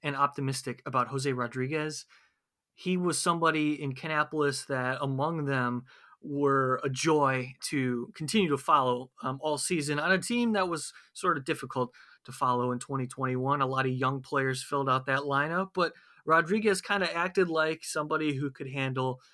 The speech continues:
uh, that age, or at least that level of competition at his age, I should say. What about his skill set suggests to you that this is a player who can translate,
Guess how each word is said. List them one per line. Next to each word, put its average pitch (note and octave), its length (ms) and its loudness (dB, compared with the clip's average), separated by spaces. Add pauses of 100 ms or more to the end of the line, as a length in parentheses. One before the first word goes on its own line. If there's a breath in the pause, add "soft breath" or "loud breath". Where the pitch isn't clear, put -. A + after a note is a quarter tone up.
(140 soft breath)
uh, B2+ 220 2
that B2+ 260 2
age, B2 640 -4
or C3+ 160 2
at C3 140 2
least C#3+ 220 -2
that D3 160 -2
level C#3 200 -2
of B2 60 -6
competition C#3+ 600 -4
at B2 120 -2
his A#2+ 180 -4
age, A#2+ 200 -4
I A2+ 80 -6
should B2+ 200 -18
say. C#3 340 -4 (520 soft breath)
What E3 260 0
about F#3+ 280 2
his F#3 160 2
skill F3 280 0
set D#3+ 420 -2 (240 soft breath)
suggests D3+ 640 -2
to D#3+ 60 -6
you F3 380 0
that C3+ 400 -2
this D3+ 220 -6
is D#3 80 -6
a D3 40 -6
player C#3+ 360 2
who C3 120 0
can C3 160 -8
translate, C#3+ 680 -4